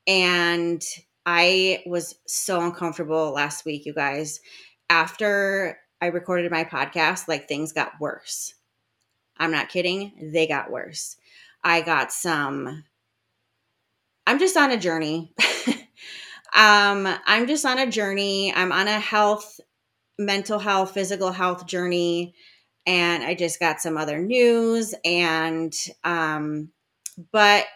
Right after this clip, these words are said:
I'm always looking on the bright side. I'm always practicing my gratitude.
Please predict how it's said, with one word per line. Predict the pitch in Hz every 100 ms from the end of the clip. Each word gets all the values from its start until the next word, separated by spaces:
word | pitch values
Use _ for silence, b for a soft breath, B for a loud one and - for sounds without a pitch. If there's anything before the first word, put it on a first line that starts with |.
| -
I'm | 196 196
always | 196 214 220
looking | 226 226 226
on |
the | 226
bright | 185 180 180 -
side. | 156 156 160
I'm | 156
always | 156 170 170
practicing | - 160 165 175 170
my | 160
gratitude. | 151 151 143 156 - 151 151 156